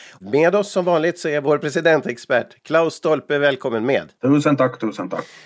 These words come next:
Speaker 1: Eh, jo, en sak som kommer att bli, eh, viktig idag när vi ska prata om den tolfte presidenten, det är ju det här med frimärken. Jag tänkte på Polk.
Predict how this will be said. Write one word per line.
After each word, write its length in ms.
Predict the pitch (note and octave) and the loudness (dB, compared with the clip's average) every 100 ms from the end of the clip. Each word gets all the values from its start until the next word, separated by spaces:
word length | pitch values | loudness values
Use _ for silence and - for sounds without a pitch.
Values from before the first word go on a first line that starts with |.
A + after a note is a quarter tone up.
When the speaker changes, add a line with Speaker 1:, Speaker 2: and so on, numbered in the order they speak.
| C3 | -6
Speaker 1:
Eh, 240 | C3 C3+ C3 A#2+ | 2 2 2 0
jo, 140 | D#3 | 0
en 160 | D#3+ F3 | 2 2
sak 200 | F#3 F3 | 0 -4
som 140 | D#3+ | -6
kommer 240 | C#3+ D3 C3 | -6 -2 -2
att 100 | C3 | 0
bli, 240 | B2+ B2 - A2+ A2+ A2 G#2 | -2 -2 -6 -8 -6 -8 -8
eh, 40 | |
viktig 280 | A#2+ C3 A#2 | -8 -8 -8
idag 260 | A#2 C#3 B2 | -2 0 2
när 100 | A2 | -2
vi 80 | |
ska 140 | G#2+ A2 | -4 -6
prata 300 | A#2 G#2+ G#2+ | -4 -4 -4
om 60 | |
den 100 | G2+ | -4
tolfte 400 | G2 B2 G#2 - | -2 -4 -4 -8
presidenten, 580 | - B2 A2 F2+ F#2 G#2+ | -6 -4 -4 -4 -6 -6
det 80 | A#2+ | -2
är 80 | C3 | 0
ju 140 | B2 | 0
det 60 | A#2 | -2
här 60 | A2 | -2
med 100 | A2+ | -6
frimärken. 560 | D3 A#2+ D3 C3+ B2+ A2+ | -4 0 0 0 -2 -4
Jag 140 | A#2 | -2
tänkte 280 | C#3 B2+ C#3 | -4 -4 -6
på 180 | C#3 B2+ - - - | -4 -6 -8 -20 -20
Polk. 580 | - F3 G#3 A#2+ - | -2 2 2 0 -6